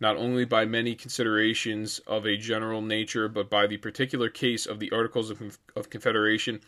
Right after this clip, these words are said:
It is observable that among the numerous objections and amendments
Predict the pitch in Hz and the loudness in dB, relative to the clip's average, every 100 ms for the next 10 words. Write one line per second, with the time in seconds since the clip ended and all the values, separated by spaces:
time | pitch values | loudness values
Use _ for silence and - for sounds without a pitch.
0 | - - - 120 113 - 113 120 117 120 | -20 -18 -2 0 0 0 -2 -2 2 2
1 | 123 120 117 113 113 113 - 110 113 107 | 2 0 2 4 4 2 -2 -6 2 4
2 | 98 113 113 113 120 131 - 120 113 113 | 4 0 -2 0 0 -2 -4 -4 -4 -2
3 | 120 123 120 117 110 117 110 - 127 110 | 0 2 2 0 -2 0 2 2 -2 -4
4 | 113 107 107 113 113 113 - | -4 -2 -2 -2 -4 -6 -8